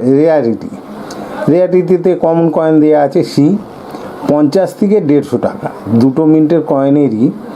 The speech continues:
যে দাম দেওয়া আছে সেটা হচ্ছে পঞ্চাশ, পঁচাত্তর, সত্তর, দেড়শো টাকা। তাহলে বন্ধু, এই কয়েনটা কত দামে বিক্রি হবে? না বন্ধু, এখনও দেড়শো টাকায় এই কয়েনটা বিক্রি হচ্ছে না।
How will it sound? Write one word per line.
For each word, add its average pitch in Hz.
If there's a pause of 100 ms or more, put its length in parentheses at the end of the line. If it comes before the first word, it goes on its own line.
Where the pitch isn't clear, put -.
(340)
যে 120 (140)
দাম 123 (140)
দেওয়া 131
আছে 120 (100)
সেটা 120
হচ্ছে 143 (680)
পঞ্চাশ, 147 (120)
পঁচাত্তর, 156
সত্তর, 147 (120)
দেড়শো 156 (120)
টাকা। - (960)
তাহলে 170 (100)
বন্ধু, 151 (280)
এই 180 (120)
কয়েনটা 190
কত 139 (140)
দামে 190 (100)
বিক্রি 117
হবে? - (220)
না 151 (100)
বন্ধু, 123 (120)
এখনও 139
দেড়শো 120 (100)
টাকায় 180
এই 127
কয়েনটা 127 (100)
বিক্রি 113
হচ্ছে 135
না। 101